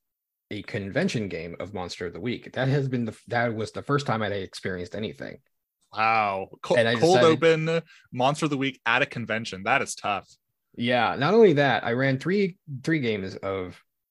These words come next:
Speaker 1: of Monster of the Week. Uh, my first game was only, like, I think four people signed up 'cause no one had heard of
Speaker 2: Mm-hmm.
Speaker 1: it.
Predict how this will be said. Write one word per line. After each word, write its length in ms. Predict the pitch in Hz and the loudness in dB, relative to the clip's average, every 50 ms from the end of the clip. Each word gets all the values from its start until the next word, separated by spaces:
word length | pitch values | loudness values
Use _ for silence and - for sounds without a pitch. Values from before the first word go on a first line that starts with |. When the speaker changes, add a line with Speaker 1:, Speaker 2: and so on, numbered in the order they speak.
| _ _ _ _ _ | _ _ _ _ _
Speaker 1:
of 140 | - 110 101 | -12 -10 -6
Monster 340 | 104 101 98 98 - - 101 | -6 -6 -6 -6 -8 -8 -8
of 60 | 90 | -8
the 80 | 90 87 | -8 -10
Week. 340 | 87 85 82 82 - - _ _ _ _ _ _ _ _ _ - | -10 -10 -12 -12 -14 -18 _ _ _ _ _ _ _ _ _ -4
Uh, 100 | 110 107 | -4 -2
my 140 | 104 107 101 | -2 -4 -4
first 320 | - 170 185 180 - - | -2 -2 -2 -2 0 2
game 320 | 151 143 143 143 147 156 - | 2 2 4 2 0 -2 -4
was 280 | - - 123 123 113 123 | -6 -4 -4 -4 -4 -4
only, 160 | 117 117 117 | -4 -4 -4
like, 220 | 113 101 95 - - | -6 -6 -8 -8 -10
I 60 | - | -10
think 180 | - 110 104 - _ | -10 -12 -14 -14 _
four 220 | - - 113 113 | -12 -10 -10 -8
people 280 | - - 139 139 143 135 | -6 -6 -6 -6 -6 -6
signed 280 | - - 139 139 143 | -4 -4 -2 -2 -2
up 80 | 156 143 | -2 -2
'cause 180 | - 139 98 113 | -4 -6 -6 -4
no 160 | 113 117 120 | -4 -2 -2
one 120 | 139 143 | 0 0
had 120 | 127 110 - | -2 -2 -4
heard 260 | - - 110 120 107 | -6 -6 -6 -6 -6
of 80 | 95 | -6
Speaker 2:
Mm-hmm. 100 | - 107 | -6 -6
Speaker 1:
it. 140 | 104 98 - | -6 -6 -8